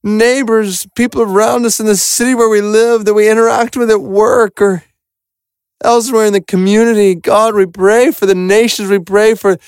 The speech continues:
peoples who've not yet been reached with the gospel. God, bring them the gospel before it's too late. God, we pray.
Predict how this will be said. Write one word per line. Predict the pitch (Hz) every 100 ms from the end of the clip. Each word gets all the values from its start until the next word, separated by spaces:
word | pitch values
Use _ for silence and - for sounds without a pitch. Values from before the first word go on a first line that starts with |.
| - - _ -
peoples | - 233 240 208 202 160 - - _ _ _ -
who've | 190
not | 208 240
yet | 226 214
been | 214
reached | 196 214 240 220
with | 214
the | 190
gospel. | - - 240 302 - 220
God, | 196 - 240 190 180
bring | - 220 226 240 240
them | 233
the | 214
gospel | 180 135 - 240 214
before | 190 175 - 214 226
it's | 214 -
too | - 226 196
late. | 185 202 208 196 _
God, | 196 196 202 175
we | 165
pray. | 143 160 175 170 151